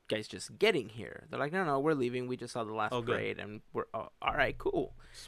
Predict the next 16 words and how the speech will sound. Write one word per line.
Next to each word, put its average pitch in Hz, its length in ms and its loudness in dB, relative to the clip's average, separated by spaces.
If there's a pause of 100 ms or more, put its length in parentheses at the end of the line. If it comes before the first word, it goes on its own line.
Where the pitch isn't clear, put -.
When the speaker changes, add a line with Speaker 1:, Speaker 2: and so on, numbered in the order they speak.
(120)
Speaker 2:
perfect. - 300 -4
Speaker 1:
So 123 80 4
we 170 160 4
sit 165 160 2
down, 117 440 2
but 127 200 2
the 110 80 -4
fireworks 147 760 6
are 135 80 2
next, 135 580 2
and 110 160 -6
then 113 460 -6
it's - 180 -12
still 151 240 4
about 127 220 4
an 113 140 -6